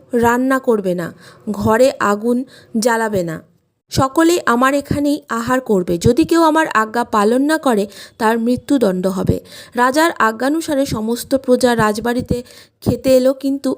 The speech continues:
একজন কাঠুরে খুব দেরিতে এলো। রাজা তাকে গোপনে নিয়ে গিয়ে পৃথক ঘরে আহার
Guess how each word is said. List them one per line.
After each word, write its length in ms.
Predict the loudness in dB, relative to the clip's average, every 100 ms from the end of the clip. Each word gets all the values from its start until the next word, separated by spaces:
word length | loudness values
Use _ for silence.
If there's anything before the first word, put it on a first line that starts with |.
| -4
একজন 500 | -6 -6 -2 0 0
কাঠুরে 580 | -2 -4 0 0 2 0 -6 -20 _
খুব 240 | 0 0 0
দেরিতে 460 | 2 4 4 4 2
এলো। 260 | 2 0 -6 -14 -16 -2
রাজা 300 | 0 2 0
তাকে 280 | 0 -2
গোপনে 500 | 0 0 2 2 2
নিয়ে 260 | 0 0 -2
গিয়ে 300 | -2 -4 -4 -8 _ _
পৃথক 380 | -2 -2 -2 -4
ঘরে 420 | -4 -2 0 -2 -6 -20 _ -6
আহার 440 | -4 -2 0 0